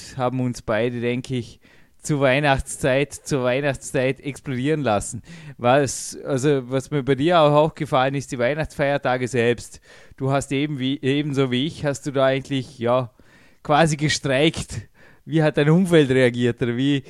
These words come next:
Also bei mir ist ja das nichts Besonderes, dass ich mich bei allen gesellschaftlichen Abläs-, Anlässen quasi, also Zwangsverpflichtung existiert bei mir nicht. Ich denke, das kommt in meinen Büchern immer wieder rüber. Also ja, aber wie, wie war das bei dir dieses Jahr? Also ich habe nur am Rande mitgekriegt, dass du auch da quasi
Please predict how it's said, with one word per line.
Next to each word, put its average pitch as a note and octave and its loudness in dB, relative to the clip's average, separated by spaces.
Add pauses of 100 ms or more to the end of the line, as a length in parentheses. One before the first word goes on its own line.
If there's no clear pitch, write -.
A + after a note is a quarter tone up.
(120)
Also C3+ -4
bei C#3 0
mir D#3 4
ist D3 2
ja D3+ 2
das C3+ 0
nichts D3+ -4
Besonderes, B2+ 0
dass A2+ -6
ich B2 -2
mich A#2+ -6
bei B2 0
allen A2+ 2
gesellschaftlichen A#2+ -2
Abläs-, A#2+ 0
Anlässen B2+ -2
quasi, B2 -4 (280)
also A2+ -14
Zwangsverpflichtung C3 -6
existiert B2 -6
bei D3 -4
mir C3+ -2
nicht. C3+ -6
Ich B2 -10
denke, A#2+ -6
das - -8
kommt C3 -6
in B2 -2
meinen A#2+ -2
Büchern B2+ -4 (560)
immer C#3 0
wieder C#3 2
rüber. C#3+ 2
Also A#2 -4 (180)
ja, A#2+ -2 (300)
aber B2 -4
wie, C#3+ -4
wie C#3+ -4
war C#3+ 4
das C#3+ 0
bei D3 2
dir D3+ 0
dieses A2+ -2
Jahr? G#2+ 2
Also A2 0
ich C3 -2
habe B2+ 0
nur C3+ 2
am C3 0
Rande B2 0
mitgekriegt, D3 -6
dass B2+ -8
du C#3+ 0
auch C#3 0
da C3 0
quasi B2+ -2